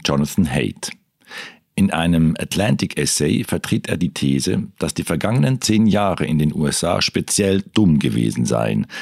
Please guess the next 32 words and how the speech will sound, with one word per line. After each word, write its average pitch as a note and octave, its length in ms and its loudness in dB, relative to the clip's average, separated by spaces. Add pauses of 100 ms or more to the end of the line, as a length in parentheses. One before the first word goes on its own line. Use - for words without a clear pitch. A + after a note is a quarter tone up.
(400)
Seine C#2+ 320 0
Erklärung B1+ 580 0
hat - 220 -4
auch C2+ 260 0
mit D#2+ 160 -2
den E2+ 80 2
sozialen D#2+ 500 0
Medien F#2+ 360 2
zu - 100 -4
tun. C2 400 0 (520)
Weil F#2 200 2
sich - 160 -4
Universitäten, D#2+ 1040 0 (160)
Medien F2 800 2
oder C2 360 -2
politische - 640 -2
Organisationen C#2 1000 -2
ab - 200 -8
Mitte E2 300 0
der C#2 160 -2
zweitausendzehner C2+ 1000 0
Jahre B1+ 420 -2
vor A#1+ 260 -4
Shitstorms C2+ 760 0
im C#2+ 160 0
Netz F2+ 320 -2
zu C2+ 120 -4
fürchten G2 420 -2
begannen, D2+ 440 2 (440)
fingen - 380 4
sie - 160 0
an, G#2 300 2